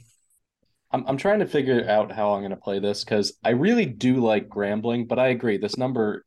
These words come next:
is crap. <laughs> Like, the fact that it's even money just doesn't make any sense. So, like, there's gotta be a different way to attack it. However, I think there's a lot of value in Jackson State. They do two things really well. But as a combo, they do, they do this the best in the swac,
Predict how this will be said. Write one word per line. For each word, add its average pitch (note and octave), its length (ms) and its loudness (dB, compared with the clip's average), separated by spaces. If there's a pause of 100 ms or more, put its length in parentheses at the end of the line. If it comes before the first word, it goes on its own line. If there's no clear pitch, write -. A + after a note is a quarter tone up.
is F#2+ 240 -4
crap. F#2+ 460 -2 (200)
<laughs> C3 80 -2 (200)
Like, F3+ 480 -4
the E3 120 -2
fact C#3 260 -2
that D3 100 -2
it's B2 180 -2
even A2+ 240 2
money G#2+ 260 2
just G#2+ 280 -10
doesn't G#2+ 240 0
make F#2+ 160 -2
any G2 140 -4
sense. G2 480 -4 (440)
So, B2 140 -2
like, A2+ 200 0
there's A#2+ 160 0
gotta C#3 200 2
be B2+ 100 2
a A2 40 0
different A2+ 260 0
way A2 100 2
to G#2 80 2
attack G#2+ 340 0
it. F2+ 100 -2
However, B2 680 0 (400)
I A#2+ 80 0
think D3+ 120 -2
there's B2+ 140 -2
a A#2+ 60 -2
lot A2+ 140 0
of G2+ 60 -8
value G#2 300 -2
in G2 80 -10
Jackson F#2+ 400 -6
State. F#2+ 300 -4
They G#2+ 80 0
do A#2+ 180 0
two E3 240 -4
things B2+ 440 0
really A2+ 220 2
well. G2 200 0
But - 160 -8 (220)
as A2 120 -2
a A#2+ 60 -2
combo, A#2+ 560 2
they G#2+ 200 0
do, A2+ 180 -4 (100)
they A2 80 -4
do A2 160 0
this G#2 200 -2
the G#2 120 -6
best G#2 340 0
in G2+ 80 -4
the F#2+ 60 -6
swac, G2+ 480 0